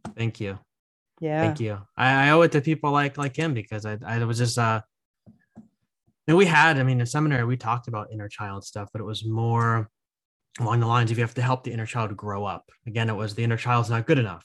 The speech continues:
Speaker 1: because the child's still there. So you have to make the child grow up to be the adult he is. And again, Alexander emphasized that the child's always gonna be a child,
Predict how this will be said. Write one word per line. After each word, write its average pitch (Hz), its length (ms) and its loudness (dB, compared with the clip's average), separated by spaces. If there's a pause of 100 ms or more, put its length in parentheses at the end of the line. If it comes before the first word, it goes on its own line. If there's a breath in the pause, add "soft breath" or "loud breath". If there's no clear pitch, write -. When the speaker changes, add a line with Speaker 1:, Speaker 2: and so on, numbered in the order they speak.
(120)
Speaker 1:
because 107 180 -14
the 104 80 -8
child's 110 340 -2
still 110 220 -8
there. 110 280 -2
So 110 120 -10
you 107 40 -6
have - 80 -18
to 113 80 -10
make 110 180 -8
the 107 60 -12
child 104 340 -8
grow 110 280 -4
up 113 220 -4
to 120 80 -10
be 107 180 -6
the 101 160 -10
adult 104 380 -8
he 107 140 -8
is. 123 260 2
And 113 140 -4 (400 soft breath)
again, 135 200 2
Alexander 117 540 2
emphasized 107 600 -4
that 110 120 -8
the 120 80 -6
child's 165 300 0
always 139 180 2
gonna 123 180 -2
be 143 160 -2
a 214 60 2
child, 92 460 -8